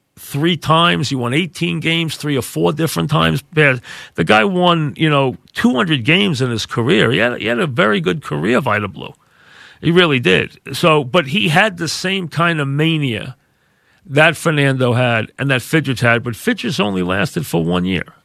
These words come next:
That was, that was the difference. You know, he was a guy who, you know, just came and went very quickly. All right, Steve in Staten Island. What's up, Steve? Yes, Steve.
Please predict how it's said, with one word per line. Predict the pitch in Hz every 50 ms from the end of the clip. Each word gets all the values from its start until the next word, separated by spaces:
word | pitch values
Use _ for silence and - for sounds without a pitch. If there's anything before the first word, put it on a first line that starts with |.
| _ -
That | 135 160 -
was, | 101 143 143
that | - 160 151 131
was | 151 139 -
the | 127
difference. | 120 151 143 123 - - - - - - - - - - - -
You | - -
know, | 143 147 135 139 139 -
he | - 127 156 165
was | 151 151 147 143 135 120 117
a | 147 131
guy | 127 147 147 143 147 147
who, | 147 139 139 139 135 120 - - - - _
you | - - 151
know, | 143 135 139
just | 143 147 - -
came | - - 175 170 160
and | 143 131 131
went | 147 156 139 107 - - _ _ _ -
very | 131 135 147 143 131 120
quickly. | - 143 131 - - 85 - - _ - - - - - - -
All | 160 165
right, | 165 147
Steve | - - - 202 202 175
in | 175 156
Staten | - - 185 175 170 -
Island. | 165 170 175 180 180
What's | 175 - -
up, | 175 143
Steve? | - - 160 156 151 131 - - _ _ _ _ _ _ _ _ _ _ _ _ _ _ - - _ _ _ _ _ _ _ _ _ _ _ _ - 123 - - _ _ _ _ _ _ _ - - - _ - - _ - - - _ _ _ _ _ _ _ _ _ _ _ _ _ _ - -
Yes, | - 175 156 -
Steve. | - 131 107 90 -